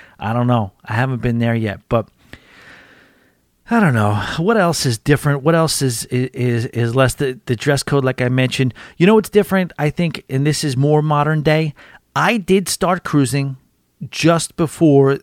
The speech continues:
they really went across the board with the drink package. And I think that a lot of people will say, a lot of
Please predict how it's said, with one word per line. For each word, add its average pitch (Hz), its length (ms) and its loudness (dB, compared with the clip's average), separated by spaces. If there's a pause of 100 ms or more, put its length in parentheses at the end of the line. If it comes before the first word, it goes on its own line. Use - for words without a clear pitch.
they 127 220 -2
really 147 680 0
went 135 420 -4
across 135 360 -2
the 123 120 -8
board 117 300 -2
with 110 140 -6
the 107 60 -10
drink 107 280 -8
package. - 540 -12 (920)
And 120 260 -4
I 117 80 -2
think 208 420 -4 (580)
that 139 460 0
a 147 60 -2
lot 170 240 0
of 185 80 -2
people 185 280 -2
will 151 200 0
say, 156 640 -2
a 127 100 -2
lot 143 240 2
of 127 120 -4